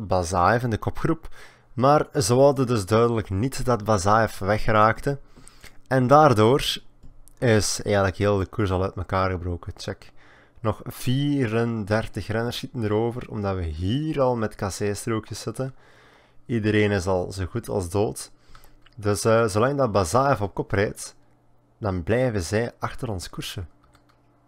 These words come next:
Dat is niet slecht. Dus als wij nu zouden demareren met bijvoorbeeld een Mats Pedersen,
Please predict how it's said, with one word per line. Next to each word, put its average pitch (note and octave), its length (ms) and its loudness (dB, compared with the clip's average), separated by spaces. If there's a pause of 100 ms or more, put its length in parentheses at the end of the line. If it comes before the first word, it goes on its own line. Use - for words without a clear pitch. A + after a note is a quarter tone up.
(460)
Dat G#2 100 -12
is - 60 -16
niet B2+ 100 -8
slecht. - 480 -14 (600)
Dus - 380 2
als - 240 -4
wij G2+ 140 0
nu D3+ 280 2
zouden A2 360 2
demareren G#2+ 560 0
met G2 360 -4
bijvoorbeeld G2 800 -4
een E2+ 200 -6
Mats E2+ 220 -8
Pedersen, A#2+ 640 -4